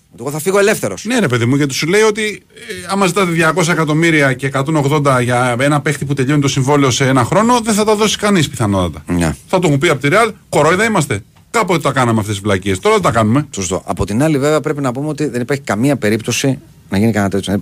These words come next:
Speaker 1: Για μένα, δηλαδή, αν μπορεί να υπάρχουν, ξέρεις, τέσσερα-πέντε διαφορετικά σενάρια που να έχουν βάση,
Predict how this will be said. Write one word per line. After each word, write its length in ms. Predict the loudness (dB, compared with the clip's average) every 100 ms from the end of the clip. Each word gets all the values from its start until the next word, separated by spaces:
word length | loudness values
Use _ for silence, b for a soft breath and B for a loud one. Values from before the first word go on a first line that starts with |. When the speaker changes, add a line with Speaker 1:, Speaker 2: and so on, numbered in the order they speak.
| -4
Speaker 1:
Για 120 | -4
μένα, 220 | 0 2 2
δηλαδή, 180 | 2 0
αν 60 |
μπορεί 180 | 0 0
να 80 | 0
υπάρχουν, 220 | 0 0 -4 -16
ξέρεις, 220 | -6 -6 -6 -14 -20 -20 -20 -20 -4
τέσσερα-πέντε 500 | 0 2 0 0 0
διαφορετικά 460 | 0 0 -2 -2
σενάρια 320 | 0 2 2 2
που 80 |
να 60 | 0
έχουν 200 | 0 0
βάση, 320 | 2 2 -2